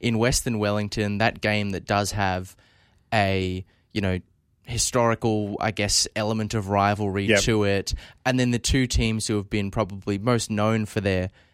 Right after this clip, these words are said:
Speaker 1: exciting young talent stepping
Speaker 2: Mm-hmm.
Speaker 1: up on the big stage in Adelaide and Central Coast. I mean, that, th-, those two are almost the, the perfect matchups of who, who was available in the to-, in and around the top six going into the final few months.
Speaker 2: Yeah, I think so too. Uh,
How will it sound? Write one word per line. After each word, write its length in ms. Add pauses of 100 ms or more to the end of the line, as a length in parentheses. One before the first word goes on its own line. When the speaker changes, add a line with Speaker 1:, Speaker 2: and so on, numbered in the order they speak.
(160)
Speaker 1:
exciting 460
young 240
talent 340
stepping 380
Speaker 2:
Mm-hmm. 60
Speaker 1:
up 100
on 120
the 60
big 200
stage 420
in 180
Adelaide 380
and 100
Central 260
Coast. 300
I 40
mean, 140
that, 200
th-, 120
those 200
two 160
are 40
almost 320
the, 100 (380)
the 80
perfect 500
matchups 540
of 240 (320)
who, 380
who 160
was 140
available 540
in 100
the 80
to-, 200
in 140
and 120
around 260
the 60
top 220
six 240
going 260
into 280 (120)
the 80
final 260
few 180
months. 300
Speaker 2:
Yeah, 180
I 60
think 200
so 160
too. 340
Uh, 360